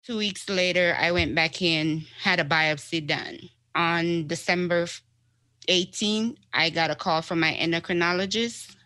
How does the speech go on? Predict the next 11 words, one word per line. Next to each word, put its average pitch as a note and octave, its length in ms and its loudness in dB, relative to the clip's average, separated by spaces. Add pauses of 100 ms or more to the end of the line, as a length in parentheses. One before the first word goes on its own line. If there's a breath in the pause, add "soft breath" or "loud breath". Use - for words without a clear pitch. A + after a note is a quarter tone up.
(160)
with D#3+ 180 -6
the F3 80 2
result E3 460 0
of E3 160 -8
my D#3+ 180 2
biopsy, E3+ 840 -4
and D#3 200 -2
came, E3+ 360 -4
she - 260 -6
told F3+ 320 -6
me, G3+ 300 -6